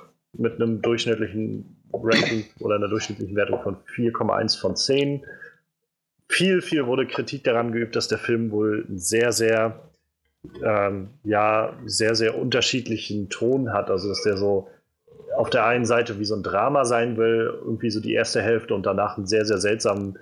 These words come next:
Shift, irgendwie so eine sehr, sehr seltsame Wendung macht und dann auf einmal wie so ein Spy-Thriller irgendwie sein will oder sowas. Und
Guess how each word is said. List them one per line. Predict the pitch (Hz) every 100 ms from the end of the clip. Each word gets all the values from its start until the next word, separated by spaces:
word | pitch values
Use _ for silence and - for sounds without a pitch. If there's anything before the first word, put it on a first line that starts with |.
| - _ _
Shift, | - - - 135 - 113
irgendwie | 113 104
so | 104
eine | 104
sehr, | 101 107
sehr | 110 90
seltsame | - 110 107 117 104
Wendung | 95 110 127 113
macht | 107 -
und | 110
dann | 104
auf | 110
einmal | 104 104 98
wie |
so | 98 98
ein | 92 - _ _ _ _ _ _ _ _ _ _
Spy-Thriller | - - - 104 127 135 - 151 156 143 135
irgendwie | 131 127 123
sein | 117 120 123 113
will | 123
oder | 117 113
sowas. | 107 110 110 110 -
Und | - 92